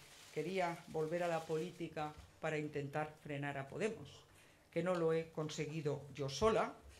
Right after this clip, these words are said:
pero que si el problema soy yo, desde luego no hay problema.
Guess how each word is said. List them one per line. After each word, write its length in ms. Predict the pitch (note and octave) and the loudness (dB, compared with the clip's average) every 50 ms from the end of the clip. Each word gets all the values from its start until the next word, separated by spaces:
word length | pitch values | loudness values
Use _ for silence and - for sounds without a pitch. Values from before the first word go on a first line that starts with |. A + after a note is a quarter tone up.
| - - - - - - - - | -20 -20 -20 -20 -20 -20 -14 -4
pero 280 | - D#3 D#3 D3 C#3 C#3+ | -2 0 2 0 0 -2
que 180 | - D3+ C3 | -2 -4 -4
si 180 | C3+ - - C#3+ | -4 -4 -4 -4
el 80 | C#3 - | -6 -4
problema 320 | - - C#3 D#3 E3+ E3 | -4 -6 -4 -4 -4 -6
soy 280 | - - C#3 C#3 C3+ C3+ | -6 -6 -6 -6 -6 0
yo, 260 | D3 D#3 D#3 D#3 - - - - | 0 0 0 0 -4 -12 -20 -12
desde 300 | - D3+ D#3 C#3+ C#3+ D3 | -4 -2 -2 -2 0 -2
luego 440 | C3+ C3+ C#3+ C#3 C3+ C#3+ D3 D3 - - | -2 0 -2 0 0 -2 -4 -4 -6 -6
no 280 | E3 D3+ C#3+ C#3+ C#3+ - - - | -4 -2 -2 -2 -4 -6 -10 -10
hay 240 | C3+ C3 C3+ C3 - - | -8 -8 -8 -10 -12 -14
problema. 460 | - E3+ C#3+ A#2+ A#2 A2 A2 A2+ - | -8 -8 -8 -6 -6 -10 -10 -12 -14